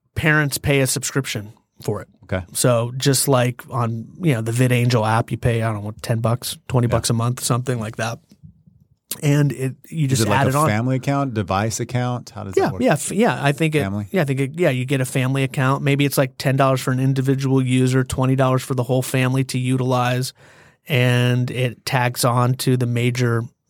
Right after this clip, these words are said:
Speaker 1: music platforms,
Speaker 2: Yeah.
Speaker 1: um, as a subscription.
Speaker 2: Yeah.
Speaker 1: So that's how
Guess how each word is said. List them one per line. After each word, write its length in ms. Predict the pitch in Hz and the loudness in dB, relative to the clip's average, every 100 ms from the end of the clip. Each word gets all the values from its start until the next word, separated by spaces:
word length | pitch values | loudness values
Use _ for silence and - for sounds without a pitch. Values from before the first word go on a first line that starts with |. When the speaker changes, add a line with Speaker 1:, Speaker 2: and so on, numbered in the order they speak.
| - - | -8 0
Speaker 1:
music 300 | 131 127 120 | 2 2 0
platforms, 600 | 120 - 113 113 147 - | -2 -2 -4 -4 -6 -6
Speaker 2:
Yeah. 180 | 90 78 - - _ - - | -6 -6 -6 -20 _ -8 -2
Speaker 1:
um, 320 | 107 110 117 | -2 -2 0
as 180 | 123 120 | 0 2
a 60 | |
subscription. 600 | 113 117 - 131 - 110 - _ | 0 0 0 -2 -4 -8 -12 _
Speaker 2:
Yeah. 160 | 90 78 | -10 -4
Speaker 1:
So 340 | 120 113 110 - _ | -2 -2 -4 -10 _
that's 220 | 123 98 | -4 -2
how 300 | 117 117 123 | -2 -2 -4